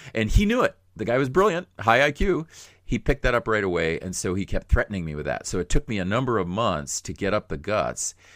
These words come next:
to s-, negotiate with my mom, win that negotiation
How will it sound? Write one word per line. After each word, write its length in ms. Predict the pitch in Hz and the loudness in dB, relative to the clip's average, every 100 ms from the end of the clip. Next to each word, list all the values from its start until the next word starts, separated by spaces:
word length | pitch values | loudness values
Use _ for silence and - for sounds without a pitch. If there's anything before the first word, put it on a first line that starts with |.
| - - | -20 -12
to 500 | - 101 87 80 78 _ _ _ | -6 -2 -2 -4 -8 _ _ _
s-, 200 | - - - | -10 -8 -10
negotiate 720 | 92 69 113 131 - 73 69 | -8 0 2 2 -2 -4 -4
with 200 | 87 82 | -8 -10
my 160 | 78 71 | -8 -6
mom, 580 | 80 95 82 67 76 78 _ - | -4 -2 -2 -4 -6 -12 _ -8
win 240 | 90 107 | -4 -2
that 160 | 92 80 | -2 -4
negotiation 880 | 78 80 73 82 76 78 62 65 | -4 -6 -6 -6 -6 -6 -10 -14